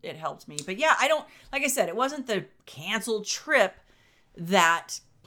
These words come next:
made me depressed. It was just, I think, a culmination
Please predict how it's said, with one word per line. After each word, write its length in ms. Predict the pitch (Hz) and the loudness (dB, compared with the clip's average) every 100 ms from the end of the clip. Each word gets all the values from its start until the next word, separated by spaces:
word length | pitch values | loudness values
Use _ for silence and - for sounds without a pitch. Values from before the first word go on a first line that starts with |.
| _ _ _ _ _ _ - | _ _ _ _ _ _ 0
made 440 | 190 208 208 196 | 4 4 2 0
me 140 | 185 | -6
depressed. 720 | 160 151 - 175 165 156 160 - | -6 -10 -8 2 2 2 -2 -8
It 140 | 185 | -8
was 200 | 175 151 | -8 -10
just, 240 | 175 160 156 | -10 -10 -8
I 120 | 151 | -10
think, 420 | - 151 147 - - | -10 -10 -10 -12 -14
a 60 | |
culmination 1120 | - - 160 156 151 143 143 - 143 135 139 | -14 -12 -10 -10 -12 -12 -10 -10 -10 -14 -14